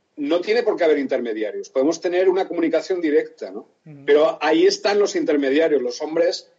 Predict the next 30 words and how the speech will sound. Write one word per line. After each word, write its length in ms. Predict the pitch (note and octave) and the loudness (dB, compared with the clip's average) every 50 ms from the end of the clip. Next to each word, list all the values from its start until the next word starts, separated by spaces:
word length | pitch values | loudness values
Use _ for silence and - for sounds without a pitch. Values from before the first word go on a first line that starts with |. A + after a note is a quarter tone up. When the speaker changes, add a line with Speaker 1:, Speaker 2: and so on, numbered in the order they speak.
| _ _ _ _ _ | _ _ _ _ _
Speaker 1:
de 160 | - C#3 D#3 | 0 2 2
negro, 340 | D3+ D3 E3+ E3+ F3+ F#3 F3 | 4 2 2 2 2 4 4
digamos, 380 | D3+ D3+ D3 D3+ D3+ E3 F3 - | 4 2 2 2 0 0 -2 -4
con 200 | - F3+ E3 D#3+ | -2 0 2 2
los 140 | D#3 C#3+ C3+ | 2 0 0
maletines, 680 | C#3+ C3+ B2+ A#2+ A2+ A2+ C#3+ D#3 D#3 C#3+ B2+ A#2 A#2 A#2+ | -2 -2 -2 -2 -2 -2 -2 -2 -2 -2 -2 -4 -4 -2
los 300 | A#2+ A#2+ A#2+ A#2 - - - | -2 0 0 -2 -4 -6 -6
sacerdotes 720 | - C3 - - C3+ B2 A2+ C3 D3+ D#3 D3+ C3+ A#2+ - | -4 -4 -2 0 -2 0 0 2 0 0 0 -2 -6 -8
y 80 | A#2+ A2 | -8 -6
tal, 280 | - C3+ D3+ C#3 - - _ _ _ _ _ _ _ _ _ _ _ | -4 -4 -4 -4 -6 -8 _ _ _ _ _ _ _ _ _ _ _
que 140 | - D3 C#3+ | 2 4 4
lo 120 | D3 C3+ | 4 4
que 120 | - C#3+ D3+ | 4 4 2
hacen 280 | E3 E3 - G3 F#3+ G3+ | 2 2 0 0 0 0
es 100 | G3 - | 0 -2
precisamente, 1040 | - D#3+ D#3 - - F#3 - - F#3+ F#3 F#3 F#3 F#3+ F3+ F#3 G3+ G#3+ A3 - - - _ _ _ _ _ _ _ _ _ _ _ _ _ _ _ _ _ _ _ _ - | -2 -2 -2 -2 -2 -4 -4 -2 -2 -2 -2 -2 -2 0 2 4 4 4 2 -2 -12 _ _ _ _ _ _ _ _ _ _ _ _ _ _ _ _ _ _ _ _ -2
eh, 280 | E3+ E3 D3 D3 C#3+ C#3 | 0 2 4 4 4 4
controlar 680 | - D#3 D#3 C#3+ D3 C#3+ D3 F#3+ - - - - - _ _ _ _ _ _ _ _ _ | 4 2 2 2 4 4 4 4 4 2 0 -4 -10 _ _ _ _ _ _ _ _ _
y, 360 | - E3 D#3+ D#3+ E3 E3 - - | -8 -4 -2 0 0 -2 -2 -4
y 140 | - C#3+ D3+ | -2 0 0
hacer 400 | D#3 D3+ - - F3 - A3 - | 0 0 0 0 0 0 0 0
que 120 | - F#3+ F3+ | -2 0 2
no 200 | G3 A#3 A#3+ - | 2 0 0 2
creamos, 760 | A#3 G#3 G3+ - - C#4 D4 B3+ E3+ - - - - - _ _ _ _ _ _ _ _ _ _ _ _ _ _ _ _ _ _ | 2 2 2 2 2 0 -2 -2 -4 -4 -6 -12 -14 -16 _ _ _ _ _ _ _ _ _ _ _ _ _ _ _ _ _ _
que 120 | - D3 | 0 2
no 120 | D3 F3+ F#3+ | 2 2 2
tengamos 440 | A3 A3 A3+ A#3 A#3 A#3 - - G3 | 2 2 2 2 0 0 0 -2 -2
esa 200 | - - F3+ D#3 | -4 -6 -4 -2
comunicación 600 | E3+ F3+ F3 E3+ D#3 D#3+ D#3+ D3 - - E3+ D3+ | -2 0 2 2 2 2 0 -2 -2 -2 -2 -2
directa 540 | D3+ C#3 B2+ B2 A2 - - - G2 F2 | 0 0 0 0 0 -2 -6 -14 -16 -16